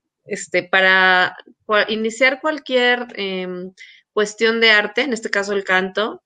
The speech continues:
lleva su tiempo, su práctica, hay que aprender a ir despacito, no correr, ¿no? Mucho menos con algo tan importante que es nuestra voz. Bien, por ejemplo, yo ahorita todo el tiempo estoy, <coughs> ¿no? O sea, ¿por qué? Pues porque no tengo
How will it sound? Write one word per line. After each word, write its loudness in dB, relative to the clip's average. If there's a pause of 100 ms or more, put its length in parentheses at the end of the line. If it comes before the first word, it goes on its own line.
lleva 2
su -8
tiempo, 0
su -12
práctica, -2 (580)
hay 0
que 4
aprender 2
a 6
ir 4
despacito, -2
no 0
correr, 2
¿no? 0
Mucho -2
menos 2
con -2
algo 0
tan 0
importante 0
que 0
es 0
nuestra 0
voz. 4
Bien, 4 (100)
por 6
ejemplo, 4
yo 8
ahorita 4
todo 0
el -2
tiempo -2
estoy, -2
<coughs> -2
¿no? 6
O 2
sea, 0 (220)
¿por -4
qué? 6
Pues -10
porque -4
no -2
tengo 0